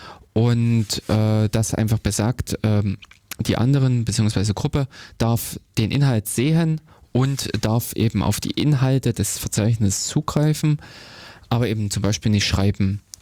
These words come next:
Deswegen über die inverse Maske für beide, also wie auch bei den Dateien, dass man das Schreiben unterbindet,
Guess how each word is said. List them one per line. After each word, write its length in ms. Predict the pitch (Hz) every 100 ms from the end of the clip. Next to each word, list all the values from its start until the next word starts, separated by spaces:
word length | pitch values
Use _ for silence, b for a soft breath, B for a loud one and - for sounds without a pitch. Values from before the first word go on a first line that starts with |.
| - -
Deswegen 440 | 107 - 131 131
über 220 | - 110
die 180 | 107 101
inverse 420 | 156 151 147 143
Maske 380 | 127 131 - 139
für 160 | - -
beide, 440 | - 127 160 160 156
also 220 | - 110 104
wie 100 | 104
auch 80 | -
bei 120 | 98
den 100 | 101
Dateien, 480 | 95 - 120 151 147
dass 200 | 135 135
man 100 | 127
das 120 | 123
Schreiben 300 | - 120 117
unterbindet, 480 | 123 113 120 120